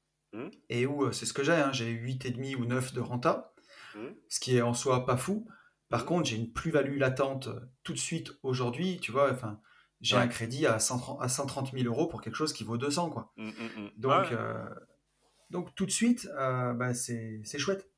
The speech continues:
Speaker 2: T'as, t'as
Speaker 1: Yes.
Speaker 2: une plus-value latente tout de suite, quoi.
Speaker 1: Hmm, carrément.
Speaker 2: Donc, euh, donc voilà, bah, il y a, il y a plein de stratégies. Il y a, il y a, encore une fois, c'est des réponses de Normand, quoi. <laughs> Dédicace aux Normands,
Speaker 1: Oui.
Speaker 2: mais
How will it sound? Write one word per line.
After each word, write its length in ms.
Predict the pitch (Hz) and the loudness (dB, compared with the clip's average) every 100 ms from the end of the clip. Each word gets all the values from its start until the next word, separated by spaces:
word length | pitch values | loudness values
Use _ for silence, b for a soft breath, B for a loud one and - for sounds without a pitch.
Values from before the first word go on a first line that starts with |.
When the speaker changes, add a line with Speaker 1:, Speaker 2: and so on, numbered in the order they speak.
| _ _ _ _ _ _ _ | _ _ _ _ _ _ _
Speaker 2:
T'as, 120 | 127 | -4
t'as 40 | 131 | 0
Speaker 1:
Yes. 120 | 131 | 2
Speaker 2:
une 60 | 131 | 0
plus-value 280 | 131 139 131 | 2 2 4
latente 320 | 131 156 165 | 2 2 -2
tout 80 | 175 | -6
de 60 | |
suite, 220 | - 127 - | -6 -6 -8
quoi. 180 | - _ _ _ B | -16 _ _ _ B
Speaker 1:
Hmm, 60 | 104 B B B _ | -16 B B B _
carrément. 300 | - 92 123 | -6 -2 0
Speaker 2:
Donc, 200 | 123 127 | 0 -2
euh, 480 | 110 107 104 104 101 101 - - - - | -4 -4 -6 -8 -12 -14 -16 -18 -20 -14
donc 200 | 127 147 | -2 2
voilà, 260 | 127 120 123 | 4 4 2
bah, 100 | 117 117 | 0 -2
il 160 | 117 | 0
y 80 | 127 | 2
a, 80 | 131 | 2
il 40 | |
y 40 | 135 | 2
a 40 | |
plein 200 | 135 175 | 2 2
de 100 | 160 | 2
stratégies. 720 | - 143 143 139 127 180 196 B B B B B _ - | 2 0 0 0 0 -2 -4 B B B B B _ -12
Il 80 | 143 | 6
y 60 | |
a, 100 | 160 | 6
il 60 | 165 | 8
y 40 | |
a, 60 | 175 | 6
encore 220 | 165 175 | 6 4
une 80 | 170 | 6
fois, 160 | 196 190 | 6 6
c'est 160 | - | 4
des 100 | 127 | 2
réponses 380 | 127 127 127 123 | 2 0 -2 0
de 80 | 127 | 2
Normand, 400 | 139 151 185 185 | 4 6 4 4
quoi. 240 | 117 117 | 2 2
<laughs> 340 | 123 - - 143 | 4 2 0 -2
Dédicace 480 | 139 - 156 135 | -2 2 2 2
aux 60 | 147 | 2
Normands, 440 | 147 160 180 190 | 4 8 12 12
Speaker 1:
Oui. 20 | 160 | 10
Speaker 2:
mais 200 | 131 | 4